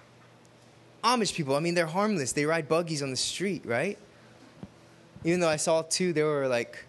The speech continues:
I saw one guy in Pennsylvania when I was there. He was buying golf clubs and <laughs> rollerblades. <laughs> But anyways,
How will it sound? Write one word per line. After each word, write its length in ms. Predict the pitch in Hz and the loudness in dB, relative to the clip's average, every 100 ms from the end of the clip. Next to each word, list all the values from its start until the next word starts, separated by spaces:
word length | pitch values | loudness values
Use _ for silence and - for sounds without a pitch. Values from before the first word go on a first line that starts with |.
| - - | -20 -8
I 60 | 147 | 0
saw 180 | - 170 | 4 4
one 180 | 147 160 | 2 2
guy 180 | 165 | 2
in 120 | 156 135 | 2 -2
Pennsylvania 480 | 143 135 127 143 | -4 0 0 2
when 80 | 135 | 2
I 60 | 127 | 0
was 80 | 127 | 2
there. 100 | 131 | 0
He 80 | |
was 100 | 139 | 0
buying 260 | 120 120 117 | 0 0 2
golf 260 | 113 117 - | 0 0 0
clubs 260 | 139 120 | 0 2
and 100 | 147 | 0
<laughs> 0 | |
rollerblades. 840 | 135 160 165 156 151 160 160 - - | 2 2 2 2 2 0 0 -4 0
<laughs> 640 | 480 349 - 440 381 392 - - - - - - - - - 294 - - | 0 0 2 2 2 -2 -4 -18 -20 -18 -10 -6 -4 -4 -6 -8 -8 0
But 100 | 202 | 0
anyways, 720 | 175 160 151 147 - - | 2 0 -2 -4 -8 -8